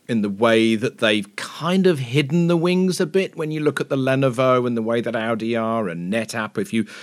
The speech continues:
pull up a picture of the, this year's Ducati on your screen now, if you're listening to us, that would be fantastic. And just sort of analyse and look at where all these wings are and how,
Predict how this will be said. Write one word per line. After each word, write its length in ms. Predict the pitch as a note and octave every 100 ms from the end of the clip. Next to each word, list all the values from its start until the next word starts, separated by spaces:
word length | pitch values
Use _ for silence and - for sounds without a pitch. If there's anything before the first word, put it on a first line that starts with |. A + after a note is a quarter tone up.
| - -
pull 180 | - D3
up 140 | C3 A#2
a 40 |
picture 520 | - D3+ - C3+ G#2
of 240 | G2+ F2 -
the, 160 | G2+
this 340 | - A#2+ G#2+ -
year's 380 | G2+ F#2+ F2+
Ducati 600 | - F3 - G2+ - F2+
on 400 | F2+ F2+ F2 F2
your 280 | F#2 G2 F#2
screen 760 | - - G2+ G2 F#2 F2+ C2+ F2
now, 360 | G#2 G2 F#2
if 180 | F2 -
you're 140 | G2 F2+
listening 340 | A#2+ - F2+
to 220 | - D#2+
us, 120 | G2 -
that 140 | F2+
would 100 | G2
be 100 | F#2
fantastic. 680 | E2+ F#2 E2+ A2+ - D#2+ - - - - -
And 120 | B2+
just 300 | D#3+ - -
sort 180 | E3 C#3
of 120 | G#2+ -
analyse 560 | B2 A#2 G#2+ G2 G2
and 100 | G#2
look 320 | G#2+ A2+ G#2
at 120 | F#2 G2+
where 280 | A2 G#2
all 120 | G2+ F#2+
these 200 | F#2 F#2
wings 300 | G2 F#2 G2
are 240 | F2+ F2
and 120 | E2+
how, 320 | D#2+ A2+ G2